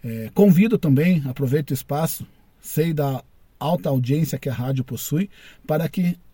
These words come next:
as pessoas da nossa sociedade compareçam na Câmara quinta-feira a partir das dezenove horas. Peço que aqueles interessados que cheguem um pouco antes, a capacidade da Câmara ela é limitada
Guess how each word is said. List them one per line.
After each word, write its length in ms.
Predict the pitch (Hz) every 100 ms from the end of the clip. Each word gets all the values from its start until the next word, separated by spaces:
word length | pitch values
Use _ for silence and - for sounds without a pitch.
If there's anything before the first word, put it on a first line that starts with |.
| -
as 160 | 139 -
pessoas 480 | 160 - 190 196
da 100 | 143
nossa 280 | 143 160 170
sociedade 440 | - - 139 160 160
compareçam 680 | 214 247 - 170 180 185 165
na 100 | 143
Câmara 440 | 139 156 175 180 - - -
quinta-feira 640 | 226 214 185 - 170 185
a 40 |
partir 340 | - 170 139 165
das 140 | 175
dezenove 420 | 156 175 165 160
horas. 400 | 139 110 98 - - - - -
Peço 400 | 214 247 - 127
que 140 | -
aqueles 400 | 131 165 180 151
interessados 720 | 143 147 139 - 170 185 147
que 120 | - 202
cheguem 520 | - 190 196 139 113
um 120 | 139
pouco 340 | 135 165 - 139
antes, 400 | 156 208 - - - - - -
a 100 | 143
capacidade 680 | 170 185 160 156 156 170 160
da 140 | 151
Câmara 420 | - 165 160 143 -
ela 200 | 156 151
é 200 | 180 185
limitada 680 | 196 196 143 151 160 175